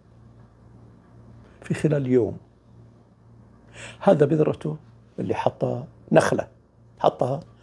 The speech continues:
يبغى لها السنوات. هذا بذرته شعير،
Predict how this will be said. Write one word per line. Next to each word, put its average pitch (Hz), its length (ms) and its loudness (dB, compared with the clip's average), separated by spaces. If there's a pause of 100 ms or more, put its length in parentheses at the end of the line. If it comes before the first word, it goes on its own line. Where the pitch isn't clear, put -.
(260)
يبغى 139 200 4
لها 123 120 2
السنوات. - 680 -2 (2000)
هذا 143 280 6
بذرته 139 520 0 (260)
شعير، - 560 0